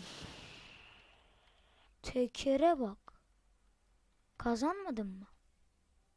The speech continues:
Öldü mü? Yo. Öf be, kazandım. Evet. Farklı bir bölümle şuradan devam edelim. Bu sefer de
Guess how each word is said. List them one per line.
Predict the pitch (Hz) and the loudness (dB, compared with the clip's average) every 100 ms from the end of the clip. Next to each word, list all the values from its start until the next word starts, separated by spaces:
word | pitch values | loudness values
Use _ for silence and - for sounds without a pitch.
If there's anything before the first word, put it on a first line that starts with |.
| _ _ - | _ _ -2
Öldü | 226 214 | -2 0
mü? | 339 214 - _ _ _ _ _ _ 269 | -4 -4 -8 _ _ _ _ _ _ 4
Yo. | 311 311 311 - - - - | 8 8 6 -2 -20 -20 -4
Öf | 247 262 247 - 247 | 2 4 2 0 4
be, | 233 226 - | 6 4 2
kazandım. | 220 208 208 208 180 - - - _ _ _ _ _ _ _ _ - _ _ - | -2 0 -2 -4 -10 -14 -20 -20 _ _ _ _ _ _ _ _ -20 _ _ -12
Evet. | 208 202 _ - - - - _ _ _ | -10 -10 _ -20 -18 -16 -16 _ _ _
Farklı | - - - - - - - | -8 -4 -4 -8 -12 -14 -12
bir | - - - - 202 | -10 -12 -12 -16 -8
bölümle | 202 202 208 196 196 202 - - | -6 -6 -8 -10 -10 -12 -16 -20
şuradan | - - 220 202 196 202 247 _ _ _ _ _ _ _ _ _ _ _ _ - | -20 -18 -12 -8 -8 -10 -16 _ _ _ _ _ _ _ _ _ _ _ _ -12
devam | 208 208 208 | -8 -6 -8
edelim. | 202 208 208 214 208 214 | -8 -10 -8 -8 -10 -10
Bu | 214 | -12
sefer | - 220 208 202 185 | -8 -6 -4 -6 -6
de | 214 226 226 226 | -6 -6 -6 -10